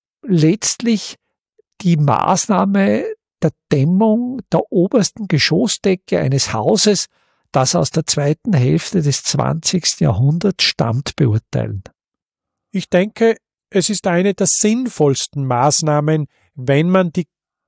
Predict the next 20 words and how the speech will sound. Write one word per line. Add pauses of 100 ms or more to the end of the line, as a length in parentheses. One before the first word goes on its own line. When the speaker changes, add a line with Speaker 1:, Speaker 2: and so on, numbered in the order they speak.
(140)
Speaker 2:
Energieeffizienz
eines
Gebäudes
verbessern
möchte. (640)
Denn
man
muss
im
Grunde
nichts
bis
ganz
wenig
umbauen. (380)
Man
kann
das
Ganze (300)
witterungsgeschützt,